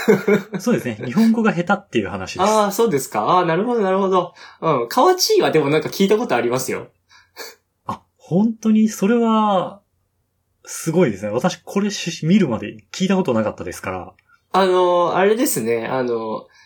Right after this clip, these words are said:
Speaker 2: やっぱゲーム実況とかの配信見てるとコメント欄が流れるじゃないですか。
Speaker 1: はいはい。
Speaker 2: いや、そこでね、あの、言う人がいますよね。
Speaker 1: あー、じゃあ、若い視聴者ですね。
Speaker 2: そうですね。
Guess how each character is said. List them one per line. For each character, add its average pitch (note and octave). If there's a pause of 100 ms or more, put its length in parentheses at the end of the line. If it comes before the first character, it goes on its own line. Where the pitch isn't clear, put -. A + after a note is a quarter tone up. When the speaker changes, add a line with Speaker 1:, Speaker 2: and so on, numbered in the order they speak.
(140)
Speaker 2:
や F#3
っ -
ぱ C#3+
ゲ F3+
ー C#4
ム D4
実 D#4
況 -
と D#3+
か C3+
の B2
配 C3+
信 C#3+
見 D3
て C#3+
る A#2+
と A#2
コ -
メ B3+
ン C4+
ト C#4+
欄 G3
が B2
流 A#2
れ A#2+
る A2
じ G2+
ゃ -
な G2
い G2
で F#2+
す -
か。 - (800)
Speaker 1:
は -
い G#2
は F#2+
い。 E2 (680)
Speaker 2:
い F#3
や、 F3+
そ A3
こ E4
で E4
ね、 C3+
あ C3
の、 B2+
言 G3
う -
人 A#3+
が D3
い A2+
ま A2+
す -
よ F2
ね。 A2+ (1040)
Speaker 1:
あ A#2+ (480)
ー、 A2
じ G#2
ゃ A#2
あ、 - (800)
若 C3
い G#2+
視 -
聴 A#2+
者 G2+
で F#2
す -
ね。 A#2+ (360)
Speaker 2:
そ G#3
う -
で A#2+
す -
ね。 C#3+